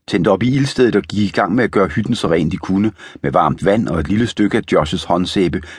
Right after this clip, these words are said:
med viol- og lavendelduft, som han havde fået af Jenny, og som han ellers havde svoret, han aldrig ville bruge, men kun snuse til.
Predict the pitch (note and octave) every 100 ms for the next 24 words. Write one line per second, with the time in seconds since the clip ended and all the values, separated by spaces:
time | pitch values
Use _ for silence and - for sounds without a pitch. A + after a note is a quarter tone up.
0 | - D#2+ D2+ G#2+ E2+ C#2 F2 G#2 G#2+ G2+
1 | G#2+ G2+ - - - - A#2+ B2 A2+ D3+
2 | D#3+ D3+ F2 D#2+ G2+ F2 D2 C#2 C2+ -
3 | F#2+ D2+ C#2+ - - D#2 D#2 E2 D#2 -
4 | F#2 G#2 F#2+ D2 - C#2 C2+ D2 D#2+ -
5 | - C#2+ D#2+ D2+ - A1+ G#1 - - A#1+